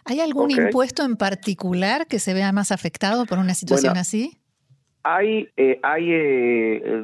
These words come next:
Speaker 2: dos economistas, eh, uno es, eh, Vito Tanzi, que es, eh, de Harvard, un italiano, que analizó,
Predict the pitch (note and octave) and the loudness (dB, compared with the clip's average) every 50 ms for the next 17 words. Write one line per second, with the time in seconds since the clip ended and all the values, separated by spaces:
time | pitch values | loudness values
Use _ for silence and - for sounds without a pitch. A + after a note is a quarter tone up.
0 | A#2 B2 C3+ C#3+ - E3+ D3 C3 B2 A#2 A#2+ A#2+ C#3 D#3 E3 D3+ - - B2+ A#2 | 0 0 0 0 0 -2 -2 0 0 0 2 2 2 0 0 -2 -2 0 2 2
1 | A#2 G#2+ G2+ - - - - - - - - C3+ C3+ C3+ C3+ B2 A2+ - - - | 2 0 -2 -8 -18 -20 -18 -16 -14 -10 -6 -2 0 0 0 -2 -4 -6 -14 -12
2 | G2 G2+ A2+ A2+ A2+ A#2 C3+ C3+ - C#3+ B2 - D3 C#3+ C#3+ C3+ B2 - - A#2+ | -8 -6 -6 -6 -6 -8 -6 -2 -2 -2 0 0 0 0 0 -2 -4 -4 -6 -6
3 | G2+ - B2 A#2 A2+ - - - A#2 A2+ G#2+ A2 G#2+ G#2+ G#2 G#2+ A2 - - - | -2 0 0 0 -2 -2 -2 0 0 2 2 0 0 -2 -4 -4 -6 -6 -8 -12
4 | - - - - - _ - A#2 - - D3 D3 D3+ C#3+ B2+ A2+ G#2 A2 A2 A2 | -14 -20 -20 -20 -10 _ -6 -6 -2 -2 -2 0 0 0 0 -2 -2 -4 -6 -8
5 | A#2+ A#2 - - A2+ A2 A#2 B2 A#2 A2+ A2+ B2+ C#3+ F3 - - - - - - | -12 -6 -4 -2 -2 0 0 0 0 0 0 -2 -4 -6 -8 -16 -20 -20 -20 -20
6 | - - _ _ _ _ - - C3+ C3 C3 C3 C3 B2+ C3 B2+ C3 B2 - - | -20 -20 _ _ _ _ -4 0 2 2 2 2 2 0 0 -2 -4 -6 -4 -2
7 | F3+ E3+ - - | -2 -2 -2 -4